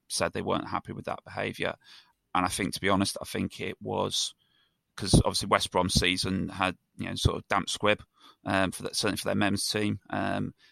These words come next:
that's, but their fans came along. Some of their men's fans who hadn't gone to, um, women's games before came along and thought that the behaviour that, you know, in a thirty thousand thousand seater stadium you can get away with,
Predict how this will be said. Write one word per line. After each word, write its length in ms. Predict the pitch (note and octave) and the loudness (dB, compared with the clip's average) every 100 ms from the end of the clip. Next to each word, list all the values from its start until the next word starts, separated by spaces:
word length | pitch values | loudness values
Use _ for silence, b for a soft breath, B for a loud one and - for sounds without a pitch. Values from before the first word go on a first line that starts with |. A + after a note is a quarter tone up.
| b | b
that's, 220 | - - - | -10 -6 -4
but 140 | G2+ | -2
their 160 | G#2 G2+ | -2 0
fans 280 | G#2 G2 | -2 -2
came 220 | - G2+ G2+ | 0 -2 0
along. 360 | G#2 G2+ G#2 - | 0 0 -2 -4
Some 160 | - | -4
of 40 | - | -2
their 80 | |
men's 340 | G#2+ G#1 G2+ G#2+ | -2 -2 -2 -4
fans 300 | - G#2 G2+ | -2 -2 -2
who 200 | A#2 A#2 - | -4 -6 -6
hadn't 320 | - A2 - | -6 -6 -4
gone 260 | G#2 G2 G#2 | -4 -2 -2
to, 200 | - G#2+ G2+ _ _ _ _ _ - | -2 -2 -4 _ _ _ _ _ -10
um, 560 | G2 - - - - - _ | -8 -8 -8 -8 -10 -12 _
women's 280 | G#2+ G2+ G2+ | -6 -2 -2
games 220 | - G#2 - | -2 -4 -6
before 240 | - G#2 | -4 -4
came 240 | - G2+ | -2 -2
along 180 | G2 F#2+ | 0 -2
and 100 | G#2 | -2
thought 200 | - - | -4 -6
that 200 | - A2 | -6 -10
the 80 | G#2+ | -10
behaviour 480 | G#2+ G#2 A2 G#2+ G#2+ | -10 -6 -4 -4 -6
that, 280 | A2 A2 - - b b b - | -6 -6 -8 -14 b b b -6
you 100 | G#2+ | -2
know, 80 | |
in 80 | G#2+ | -2
a 40 | G#2 | -2
thirty 220 | - - | -4 -4
thousand 400 | - G2+ A2+ - - _ _ | -2 -4 -4 -6 -8 _ _
thousand 300 | - G2+ G#2 | -2 -2 -2
seater 280 | G#2+ G#2 - | -4 -6 -2
stadium 440 | - G#2 G2 G#2 | 0 2 0 -2
you 80 | F#2 | -4
can 140 | - G#2 | -2 -4
get 160 | - | -2
away 260 | F#2+ F#2+ G2 | -2 0 0
with, 320 | G2 F#2+ - | -2 -4 -6